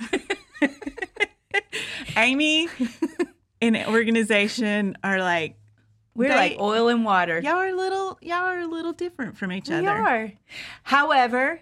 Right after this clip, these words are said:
Speaker 2: what is important about how does this apply to us right now, being over forty,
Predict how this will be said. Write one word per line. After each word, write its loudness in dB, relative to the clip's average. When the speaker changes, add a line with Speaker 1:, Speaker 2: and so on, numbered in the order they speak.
Speaker 2:
what 2
is -4
important -2
about -2
how 0
does -4
this -6
apply -2
to -4
us -2
right -2
now, -6
being -4
over 0
forty, 0